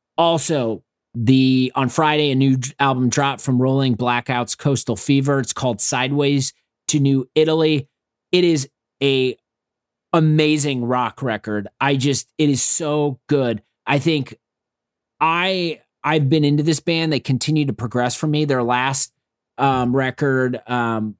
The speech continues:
Hope Downs, they had a, a song on there called Talking Straight, which I was like, "This is the best rock song I, I think I've heard that year." And that was two years ago.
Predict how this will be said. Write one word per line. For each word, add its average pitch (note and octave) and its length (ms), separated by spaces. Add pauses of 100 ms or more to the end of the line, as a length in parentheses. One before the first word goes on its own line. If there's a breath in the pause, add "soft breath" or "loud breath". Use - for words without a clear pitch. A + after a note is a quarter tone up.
(160)
Hope C#3+ 280
Downs, C#3 580
they C#3+ 120
had C3+ 260
a, B2+ 140
a - 20
song C#3+ 300
on C3+ 120
there B2+ 140
called A#2+ 240
Talking B2 420
Straight, B2+ 480
which C#3 200
I C3 80
was A2+ 120
like, A2 160
"This D3+ 140
is C3+ 80
the C#3+ 80
best C3+ 260
rock A#2+ 240
song A#2+ 280
I, A2 220
I A2+ 100
think A#2+ 180
I've G#2 140
heard D3 260
that G#2+ 240
year." A2+ 220
And A#2 140
that B2+ 120
was - 100
two - 180
years B2+ 260
ago. A2 300